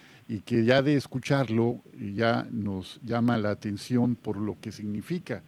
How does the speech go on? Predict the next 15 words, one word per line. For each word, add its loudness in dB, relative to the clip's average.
Vamos -6
a 0
hablar 2
de 2
un 4
santo, -8
un 2
santo 0
latinoamericano, 0
un 6
santo, 2
vamos -2
a 4
ir 2
precisando, 0